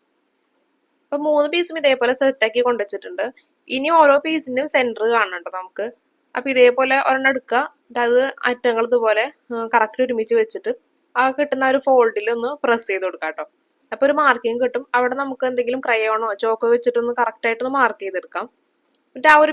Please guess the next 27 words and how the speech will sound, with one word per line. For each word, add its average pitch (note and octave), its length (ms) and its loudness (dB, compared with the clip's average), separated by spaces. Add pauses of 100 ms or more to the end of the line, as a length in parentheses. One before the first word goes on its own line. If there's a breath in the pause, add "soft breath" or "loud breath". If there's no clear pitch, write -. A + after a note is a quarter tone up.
പീസിന്റെ C4 360 0
അറ്റം B3+ 400 0
ആ B3+ 80 2
ഒരു B3+ 120 2
മാർക്കിങ്ങിലേക്ക് A#3+ 760 -2
വരുന്ന A#3+ 320 2
തരത്തിലൊന്ന് G#3+ 340 -2
വെച്ച് B3 220 0
കൊടുക്കാം E3+ 260 -6
ട്ടോ. E3 220 -8 (1700)
മറ്റേ B3 360 0
വശവും C#4 420 -2
അതേപോലെ A3 480 0
തന്നെ A3+ 120 -4
വെച്ച് C4 220 -4
കൊടുക്കാം. E3+ 300 -6 (3000)
അപ്പൊ C4 140 2
രണ്ടറ്റങ്ങളും D#4 580 4
കൂട്ടിമുട്ടുന്ന C#4 680 0
തരത്തിലാണ് A#3+ 320 -2
വെച്ച് A#3+ 180 0
കൊടുക്കാനായിട്ട്. G#3+ 440 0
ഒന്നൊന്നിന്റെ B3 460 2
മുകളിൽ B3 320 0
കേ-, A#3+ 240 2
കയറി A3 260 4
ഇരിക്കുകയാണെങ്കിൽ A3+ 580 -2